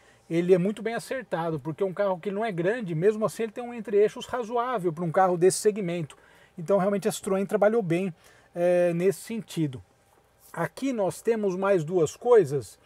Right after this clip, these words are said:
É, aqui tem uma, duas entradas U S B e aqui em cima tem uma questão que é interessante. É, justamente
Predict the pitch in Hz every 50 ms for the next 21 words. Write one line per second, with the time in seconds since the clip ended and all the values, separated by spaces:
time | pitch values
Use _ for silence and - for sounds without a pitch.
0 | _ _ - - _ _ _ _ - 180 185 190 190 190 185 185 185 185 - -
1 | _ - 147 - - 226 - 254 226 180 139 113 101 - _ _ _ _ - 269
2 | 196 170 170 156 139 123 113 - _ - - _ _ - 175 226 233 202 160 151
3 | 175 170 151 - 175 156 151 151 147 135 147 143 127 - - - 208 160 170 165
4 | 151 - - - 160 131 151 156 196 233 - _ _ _ _ _ _ _ _ _
5 | _ _ _ _ _ _ 185 202 247 240 - - 220 202 165 - - - 254 254
6 | 233 170 143 123 - _ _ _ _ _ _ - 214 214 202 175 - - 170 147
7 | - - - 214 208 185 - - - 185 196 202 160 - 165 147 143 131 - -
8 | 208 220 190 151 - - - _ _ _ _ - - - - _ _ _ _ -
9 | 165 170 175 180 180 175 175 175 175 175 170 165 170 175 - _ _ _ _ _
10 | _ _ _ _ _ _ _ _ _ _ _ _ _ - 151 233 262 - - 196
11 | 170 165 196 220 208 - - -